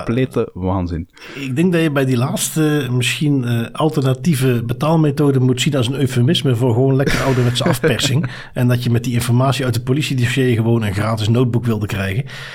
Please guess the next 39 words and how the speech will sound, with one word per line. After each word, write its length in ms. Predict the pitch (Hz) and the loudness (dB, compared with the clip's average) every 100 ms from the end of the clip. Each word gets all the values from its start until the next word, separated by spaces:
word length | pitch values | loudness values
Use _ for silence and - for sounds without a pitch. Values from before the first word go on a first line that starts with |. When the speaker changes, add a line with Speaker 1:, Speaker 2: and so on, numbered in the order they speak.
| - - | -16 -4
Speaker 2:
Eh, 280 | 127 123 | -2 0
je 80 | 120 | -2
kunt 200 | 143 147 | -2 -2
het 80 | 127 | -2
maar 120 | 120 | -4
proberen. 480 | 104 107 123 160 170 - - - - | -2 -2 0 0 -2 -6 -14 -16 -12
Ehm, 460 | 131 135 143 139 139 | -4 0 2 2 4
Speaker 1:
Ja. 220 | 113 120 - - - - - - - - _ - | 4 2 -4 -12 -18 -20 -20 -20 -20 -20 _ -8
Speaker 2:
ja, 260 | - 156 - | -4 -4 -4
dat 100 | 143 | 0
is 40 | |
een 80 | 170 | 2
mooi 140 | 196 131 | 2 2
lijstje, 260 | 196 196 | 0 0
hè? 60 | 233 285 - - - - | -2 -2 -14 -20 -20 -12
Speaker 1:
Dat 140 | - 127 | -4 -2
is 60 | |
een, 160 | 170 165 | 0 0
dat 100 | 143 | 2
is 60 | 139 | 2
een 120 | 131 | 0
aardig 320 | 139 160 131 | 0 0 -2
lijstje. 280 | - 139 - | 0 0 0
Nu, 80 | 131 | -2
ik 80 | 120 | 0
moet 100 | 127 | 0
daar 100 | 127 | 0
meteen 320 | 110 131 135 | 0 0 2
wel 180 | 123 123 | 2 2
de 100 | 113 | 2
nuance 520 | 104 104 113 - 120 | 2 2 0 -2 -4
bij 340 | 98 110 107 - | -2 0 -2 -4
geven 400 | 101 104 101 95 | -2 -2 0 -4
voordat 280 | 98 87 90 | -4 -4 -2
we 80 | |
hier 260 | 87 90 87 | -2 -2 -4
beticht 300 | 87 - 104 | -6 -4 -4
worden 240 | - 92 90 | -4 -4 -4
van 180 | 87 | -4